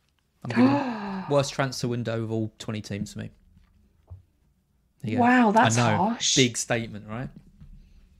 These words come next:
Speaker 1: I just think you've got, you've got to look at a team when, when they need it. You know, they need, they need signings. I think they came up and they're relying too much on, on players who they're gonna be relying too much on their defensive form. And the,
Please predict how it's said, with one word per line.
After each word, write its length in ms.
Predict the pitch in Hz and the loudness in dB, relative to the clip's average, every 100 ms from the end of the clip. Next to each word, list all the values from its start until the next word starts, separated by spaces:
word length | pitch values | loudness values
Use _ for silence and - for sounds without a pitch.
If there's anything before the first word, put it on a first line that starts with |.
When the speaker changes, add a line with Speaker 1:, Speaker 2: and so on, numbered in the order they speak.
| _ _ _ _ _ _ | _ _ _ _ _ _
Speaker 1:
I 80 | 165 | -2
just 140 | 190 | -2
think 160 | 254 214 | -2 -2
you've 100 | 190 | 0
got, 160 | 226 185 | -2 -2
you've 120 | 190 | -2
got 100 | 247 | 2
to 100 | 185 | 2
look 240 | 185 190 | 2 0
at 100 | 185 | -2
a 40 | 131 | -2
team 300 | - 156 135 | -2 -2 -2
when, 240 | 127 127 | -4 -4
when 100 | 127 | -4
they 100 | 127 | -2
need 260 | 123 147 117 | -2 -2 -4
it. 180 | 101 - _ _ _ _ _ - | -10 -16 _ _ _ _ _ -10
You 120 | 151 | -4
know, 140 | 123 101 | -4 -2
they 180 | 123 | -2
need, 260 | 123 135 123 | 0 0 0
they 120 | 127 | 0
need 220 | 135 131 123 | 0 -2 -2
signings. 580 | 139 135 95 101 107 - | -2 -2 -4 -8 -12 -10
I 40 | |
think 160 | 123 131 | -8 -6
they 80 | 117 | -6
came 300 | - 131 123 | -2 -2 -2
up 240 | 104 104 | -6 -6
and 80 | 117 | -6
they're 100 | 113 | -4
relying 420 | 113 123 120 110 | -2 -2 -2 -6
too 220 | 107 131 | -4 -4
much 360 | 120 110 107 - | -4 -6 -8 -8
on, 260 | 107 107 123 | -8 -6 -8
on 120 | 113 | -10
players 520 | 104 117 104 107 - - | -6 -6 -6 -8 -10 -6
who 340 | 113 110 110 - _ _ _ _ _ _ _ _ | -2 -2 -4 -8 _ _ _ _ _ _ _ _
they're 100 | 120 | -2
gonna 120 | 127 | 2
be 80 | 127 | 2
relying 240 | 131 127 | 2 0
too 160 | - 151 | -2 -2
much 200 | 131 - | -2 -4
on 40 | |
their 80 | 117 | -4
defensive 440 | 107 131 117 - | -4 -4 -6 -8
form. 440 | - 117 98 98 120 | -6 -6 -4 -8 -8
And 100 | 120 | -4
the, 160 | 113 | -4